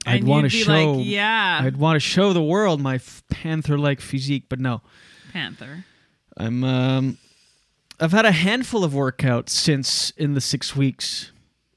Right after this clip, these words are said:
Speaker 1: Maybe what? I don't know. Eight, ten?
Speaker 2: Yeah, what's going on?
Speaker 1: Well, what do you mean? That's <laughs> such a, like, loaded, like, I don't know.
Speaker 2: What's happening?
Speaker 1: Momentum, all that stuff. I
Speaker 2: Life?
Speaker 1: don't know.
Speaker 2: Life?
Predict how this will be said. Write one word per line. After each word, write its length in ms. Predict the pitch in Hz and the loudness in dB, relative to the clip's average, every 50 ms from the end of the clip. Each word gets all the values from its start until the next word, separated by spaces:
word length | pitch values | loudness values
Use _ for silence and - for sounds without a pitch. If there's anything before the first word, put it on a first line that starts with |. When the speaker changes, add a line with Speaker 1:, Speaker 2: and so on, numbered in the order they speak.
| _ _ | _ _
Speaker 1:
Maybe 240 | - 143 139 143 139 | -6 -4 -2 -2 -2
what? 240 | 135 135 127 113 113 | -2 -2 -2 -4 -4
I 80 | 123 | -4
don't 120 | 120 123 120 | -4 -4 -6
know. 200 | 123 131 147 - - | -6 -8 -10 -8 -4
Eight, 240 | 143 135 147 - - | -2 -2 -2 -2 -2
ten? 400 | - 135 135 147 170 180 175 170 - | -2 -2 -2 -2 -2 -6 -10 -12 -14
Speaker 2:
Yeah, 100 | 269 277 | -12 -12
what's 180 | 294 302 302 - | -12 -12 -12 -12
going 220 | - 349 359 339 | -12 -10 -10 -8
on? 460 | 277 330 370 277 160 175 180 196 208 _ _ _ _ _ _ _ _ _ _ _ _ _ _ _ _ _ _ _ _ _ _ _ _ _ _ _ _ _ _ _ _ _ _ _ _ _ _ _ _ _ _ _ _ _ _ _ _ _ - | -8 -6 -6 -6 -8 -8 -10 -12 -14 _ _ _ _ _ _ _ _ _ _ _ _ _ _ _ _ _ _ _ _ _ _ _ _ _ _ _ _ _ _ _ _ _ _ _ _ _ _ _ _ _ _ _ _ _ _ _ _ _ -6
Speaker 1:
Well, 320 | 160 147 143 135 120 110 117 | -4 -2 0 0 0 0 -2
what 60 | 123 | -2
do 60 | 127 | -2
you 40 | 135 | -2
mean? 220 | 143 139 117 104 - _ _ _ _ _ _ _ _ _ _ _ _ _ _ _ _ _ _ - - | -4 -4 -6 -8 -12 _ _ _ _ _ _ _ _ _ _ _ _ _ _ _ _ _ _ -6 -2
That's 200 | 151 156 - - | -2 -2 -2 -2
<laughs> 0 | |
such 300 | - - 190 180 - - | 0 0 0 0 0 0
a, 100 | 175 156 | -2 0
like, 240 | 143 139 135 131 | -2 -2 -4 -4
loaded, 440 | 143 135 127 127 127 135 143 139 127 | -4 -2 0 0 2 0 0 -2 -2
like, 380 | 127 120 113 113 113 - - - - - - - _ _ _ _ _ _ - | -4 -4 -6 -6 -8 -10 -14 -20 -20 -20 -20 -20 _ _ _ _ _ _ -10
I 80 | 123 | -8
don't 100 | 123 117 | -8 -8
know. 200 | 107 101 110 139 139 127 _ | -8 -8 -10 -12 -14 -16 _
Speaker 2:
What's 100 | _ _ _ | _ _ _
happening? 320 | - - 180 185 156 110 - | -18 -18 -16 -16 -18 -14 -10
Speaker 1:
Momentum, 1080 | - 127 113 113 127 139 147 147 - - 151 147 143 143 143 143 139 143 139 139 135 147 - _ - 165 - | -8 -6 -4 -4 -2 -4 -4 -4 -4 -2 -2 -2 -2 -2 -2 -4 -4 -6 -8 -10 -12 -16 -20 _ -20 -20 -14
all 200 | 113 113 127 127 | -10 -8 -6 -6
that 140 | 120 107 110 | -6 -8 -10
stuff. 240 | - - 107 107 107 | -12 -12 -12 -12 -8
I 100 | 156 165 | -4 -2
Speaker 2:
Life? 80 | 180 | -2
Speaker 1:
don't 100 | 160 123 | -2 -2
know. 160 | 113 107 113 120 | -4 -8 -10 -14
Speaker 2:
Life? 300 | 208 180 175 175 220 269 | -16 -16 -16 -14 -16 -16